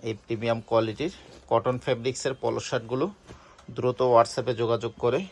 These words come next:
অর্ডার কনফার্ম করে দিবেন। এটা ব্র্যান্ড হচ্ছে আলরুগেট ব্র্যান্ড, আর এটা made in ইন্ডিয়ান, আর সরাসরি ইন্ডিয়া থেকে ইম্পোর্ট করা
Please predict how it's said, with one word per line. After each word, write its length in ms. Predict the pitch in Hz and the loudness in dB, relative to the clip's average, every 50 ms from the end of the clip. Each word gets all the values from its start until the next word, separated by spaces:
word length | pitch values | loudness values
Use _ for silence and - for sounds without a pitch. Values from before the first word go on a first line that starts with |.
| - - - | -16 -14 -8
অর্ডার 280 | 127 113 110 113 117 113 | -4 -2 0 0 0 0
কনফার্ম 420 | - - 113 110 - - 120 123 | 0 -2 -4 -4 -4 -6 -8 -6
করে 220 | 120 - 120 117 | -4 -4 -4 -2
দিবেন। 320 | 117 - 104 101 110 131 160 180 - - | -4 -4 -4 -6 -6 -6 -8 -8 -14 -14
এটা 440 | - 101 104 - 120 117 120 120 117 - 113 | -12 -10 -2 2 4 6 6 6 4 2 -4
ব্র্যান্ড 420 | 113 104 104 120 117 117 120 123 | -10 -4 0 2 2 2 0 -2
হচ্ছে 320 | 110 131 120 - - 139 123 | -6 -8 -8 -6 -2 2 4
আলরুগেট 480 | 120 113 107 113 117 113 113 123 120 | 4 4 4 2 0 0 0 0 -2
ব্র্যান্ড, 380 | 101 92 104 104 117 147 156 - - - - - - | 0 0 0 0 0 -2 -4 -12 -16 -20 -20 -14 -8
আর 180 | 104 104 104 101 98 - | -4 -4 -4 -4 -4 -8
এটা 260 | 110 113 117 113 113 113 113 | -10 -4 -2 -2 -2 -2 -2
made 200 | 117 120 117 117 120 | -2 -2 0 -2 -2
in 80 | 120 120 | -4 -4
ইন্ডিয়ান, 500 | 117 117 110 110 104 107 110 123 156 196 208 - _ - - - - - - - - - - _ - | -6 -6 -6 -4 -2 0 0 0 0 -2 -8 -14 _ -20 -20 -20 -20 -20 -20 -20 -20 -20 -20 _ -10
আর 120 | - 107 104 | -8 -6 -4
সরাসরি 460 | - - 127 127 131 - - 143 139 | -2 0 0 0 0 -2 -2 -2 -2
ইন্ডিয়া 280 | 131 120 123 123 127 | -2 0 2 2 2
থেকে 280 | 127 - 135 123 - 131 | 2 2 -2 -6 -4 -4
ইম্পোর্ট 360 | 123 117 107 - - 123 123 - | -4 -4 -4 -2 -2 -2 -2 -2
করা 300 | - 113 110 113 - | -2 0 0 0 0